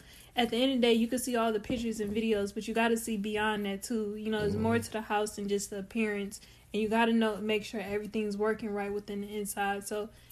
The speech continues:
Speaker 2: Mm-hmm.
Speaker 1: definitely get a thorough, thorough inspector on your team. That's the money that's worth the investment.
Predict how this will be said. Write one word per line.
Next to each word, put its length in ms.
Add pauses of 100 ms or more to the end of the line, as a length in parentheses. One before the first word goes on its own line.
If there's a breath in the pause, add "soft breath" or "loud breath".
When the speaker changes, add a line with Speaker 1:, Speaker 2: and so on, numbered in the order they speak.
Speaker 2:
Mm-hmm. 100
Speaker 1:
definitely 340
get 140
a 120 (120)
thorough, 580 (100)
thorough 460
inspector 800
on 120
your 140
team. 480
That's 240
the 120
money 280
that's 300
worth 340
the 140
investment. 560